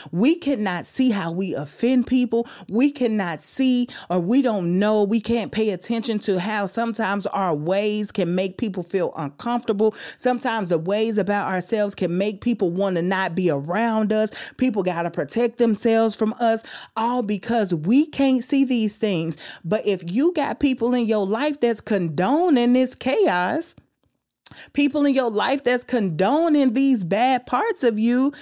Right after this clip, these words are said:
then how you gonna ever heal? How you gonna ever grow? How you gonna ever evolve? How are you gonna change?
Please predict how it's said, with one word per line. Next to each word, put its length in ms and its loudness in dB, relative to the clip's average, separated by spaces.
then 160 2
how 240 0
you 180 4
gonna 260 2
ever 300 2
heal? 540 2
How 160 0
you 180 2
gonna 220 -2
ever 260 0
grow? 480 0
How 160 -2
you 160 2
gonna 220 -2
ever 220 -2
evolve? 600 0
How 200 -2
are 80 0
you 160 0
gonna 300 0
change? 540 0